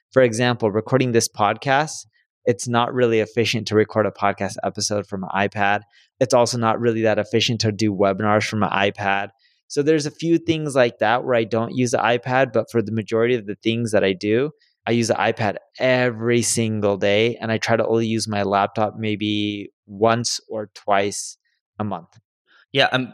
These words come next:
Speaker 2: by the way, just to double down on that a little more, so I actually made, it's funny, I, I made a YouTube video that actually did well years and years, this is, like, three, four years ago, actually, on how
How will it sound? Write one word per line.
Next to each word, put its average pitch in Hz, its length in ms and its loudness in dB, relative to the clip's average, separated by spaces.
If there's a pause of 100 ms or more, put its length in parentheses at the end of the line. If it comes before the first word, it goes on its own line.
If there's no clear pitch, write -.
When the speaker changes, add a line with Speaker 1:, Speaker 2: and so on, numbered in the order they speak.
Speaker 2:
by 139 140 2
the 143 80 0
way, 131 120 2
just 131 260 -4
to 131 120 2
double 123 300 0
down 113 180 2
on 110 80 0
that 110 140 0
a 104 40 0
little 104 200 2
more, 104 200 0
so 113 140 -4
I 117 80 4
actually 131 320 -2
made, 117 240 0 (360)
it's 117 120 -4
funny, 120 240 2
I, 110 200 2
I - 100 -4
made 123 160 2
a 127 40 2
YouTube 120 300 -2
video 110 160 2
that 104 160 4
actually 110 220 0
did 98 240 -4
well 104 200 4
years 107 360 0
and 104 80 -2
years, 101 240 -6
this 143 120 2
is, 233 60 -4
like, - 160 -4
three, 139 140 0
four 127 160 2
years 113 240 0
ago, 95 160 -2
actually, 95 360 -2
on 104 200 0
how 110 240 -2